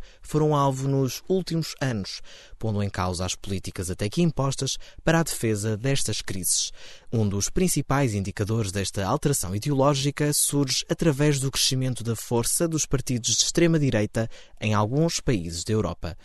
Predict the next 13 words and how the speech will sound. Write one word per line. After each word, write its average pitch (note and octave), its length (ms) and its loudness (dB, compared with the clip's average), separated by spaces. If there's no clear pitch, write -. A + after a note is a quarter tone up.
Mas C#3 480 4
o C#3 100 2
tema G#3 320 6
que D3+ 120 0
mais C3 180 4
dúvidas B2 400 2
tem G2+ 140 0
levantado G2+ 520 0
sobre F#2+ 300 0
o G2 60 -2
futuro - 360 4
da E3 100 6
instituição C#3+ 760 2